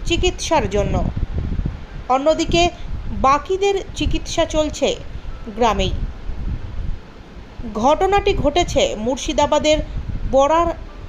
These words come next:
আন্দি দেবগ্রামে। জানা গিয়েছে, শুক্রবার মাধ্যমিকের ফল প্রকাশ, আর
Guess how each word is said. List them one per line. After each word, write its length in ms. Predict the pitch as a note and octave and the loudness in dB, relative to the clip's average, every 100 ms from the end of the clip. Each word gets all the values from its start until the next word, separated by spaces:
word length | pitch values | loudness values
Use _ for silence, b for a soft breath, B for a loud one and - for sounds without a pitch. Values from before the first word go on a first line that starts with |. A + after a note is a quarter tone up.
| - | 0
আন্দি 400 | C4+ C#4+ C#4+ D#4 - - | 2 2 2 0 0 2
দেবগ্রামে। 640 | A3 A3 F#3+ G3 F#3 F3 - - - - - - - - - - - - - - - - - - - - | 2 2 2 0 0 -2 -4 -10 -12 -10 -10 -10 -14 -12 -10 -10 -10 -12 -10 -10 -10 -12 -12 -8 -4 0
জানা 280 | A3+ D4 E4+ | 4 4 4
গিয়েছে, 400 | F4 G4 G4+ - F#3 - | 4 4 4 2 2 0
শুক্রবার 640 | - D4+ - D4+ D4+ D#4 D4+ - - - | -2 -2 2 4 4 2 0 -4 -2 0
মাধ্যমিকের 760 | B3+ D4 A#3+ D#4 F4+ - F4+ - - - | 4 4 2 -4 -2 0 0 -2 -6 -4
ফল 240 | - C#4 C4 - | 2 2 2 0
প্রকাশ, 360 | G3+ F3+ F3+ - - - - - - | -2 0 -2 -4 -6 -6 -4 -4 -2
আর 140 | A#3 | 0